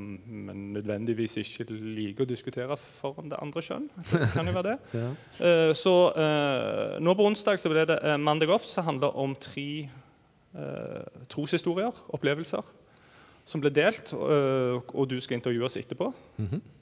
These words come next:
Speaker 1: Og, eh, jeg fikk en liten åpenbaring faktisk i dag om trosopplevelse. Og det er at, eh, mange tror at s-, de sin trosopplevelse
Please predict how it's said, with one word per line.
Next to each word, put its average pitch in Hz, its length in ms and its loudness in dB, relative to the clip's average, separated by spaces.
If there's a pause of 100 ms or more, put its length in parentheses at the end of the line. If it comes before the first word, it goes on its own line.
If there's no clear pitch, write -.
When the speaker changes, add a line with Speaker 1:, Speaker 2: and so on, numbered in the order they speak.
(160)
Speaker 1:
Og, 139 340 2
eh, 120 540 0 (720)
jeg 127 160 -6
fikk 127 160 -2
en 151 80 -2
liten 147 160 -4
åpenbaring 143 880 -4
faktisk 131 400 -4
i 123 80 -4
dag 123 240 -4 (240)
om 135 180 -2
trosopplevelse. 151 880 -8 (960)
Og 147 80 0
det 170 160 8 (160)
er 165 160 6
at, 165 160 2
eh, 160 160 6
mange 156 320 2
tror 156 320 2
at - 80 -6
s-, - 220 -6 (220)
de 170 160 -2
sin 143 160 0
trosopplevelse 120 800 0